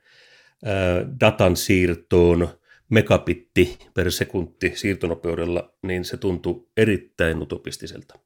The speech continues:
Mut kyllä se niin kuin on kantanut tähän päivään, ja jos me ajatellaan, että mikä on se keskeisin osa-alue mobiiliteknologioissa, joka niin kuin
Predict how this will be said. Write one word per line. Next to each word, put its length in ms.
Mut 180
kyllä 160
se 100
niin 180
kuin 140
on 60
kantanut 480
tähän 240
päivään, 480
ja 60
jos 140
me 100
ajatellaan, 360
että 120
mikä 380
on 120
se 140
keskeisin 920
osa-alue 760
mobiiliteknologioissa, 1120
joka 380
niin 280
kuin 320